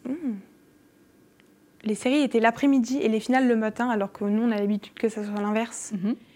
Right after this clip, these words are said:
Speaker 1: Et ça s'est fini très tard le soir. Genre, je me souviens, je suis rentrée à ma chambre, il devait être entre minuit et une heure. Donc, euh, le matin,
Speaker 2: Ouais.
Speaker 1: c'était vraiment dur, euh, de nager. Je pense que ça a été pareil pour les autres.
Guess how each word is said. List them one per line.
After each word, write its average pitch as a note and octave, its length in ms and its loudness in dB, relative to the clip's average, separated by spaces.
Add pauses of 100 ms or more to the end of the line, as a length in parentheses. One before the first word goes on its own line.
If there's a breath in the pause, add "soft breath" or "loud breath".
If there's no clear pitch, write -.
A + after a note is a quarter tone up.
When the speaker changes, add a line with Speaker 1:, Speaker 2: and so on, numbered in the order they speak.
(180 loud breath)
Speaker 1:
Et G#3+ 40 -4
ça A3+ 120 0
s'est A3 160 -6
fini G#3+ 260 -2
très B3+ 220 -2
tard A#3+ 200 0
le A3 120 0
soir. A3 480 -6 (640 loud breath)
Genre, G#3+ 280 -2
je G#3 140 -2
me A3+ 60 4
souviens, A#3+ 180 0
je A#3+ 80 -2
suis - 100 -4
rentrée A3 240 0
à G#3+ 60 2
ma G#3+ 120 -2
chambre, A#3 220 -2
il A3 60 0
devait G3+ 140 -4
être G3+ 180 -6
entre G#3 180 -4
minuit A3+ 400 2
et A3+ 40 2
une G#3+ 200 2
heure. G#3+ 280 -6 (1120 loud breath)
Donc, G#3+ 200 0
euh, G#3 400 2
le G#3+ 80 2
matin, A3 220 0
Speaker 2:
Ouais. A3+ 60 -2
Speaker 1:
c'était G#3 240 -4
vraiment G#3 540 -2
dur, G3+ 300 -2
euh, G3 260 -2
de F#3+ 140 -2
nager. G3+ 500 -2
Je G3+ 100 -12
pense A#3 180 -2
que - 80 -12
ça - 100 -4
a - 20 0
été G#3 160 -4
pareil G#3+ 240 0
pour G#3+ 160 -6
les G#3+ 200 2
autres. - 300 -4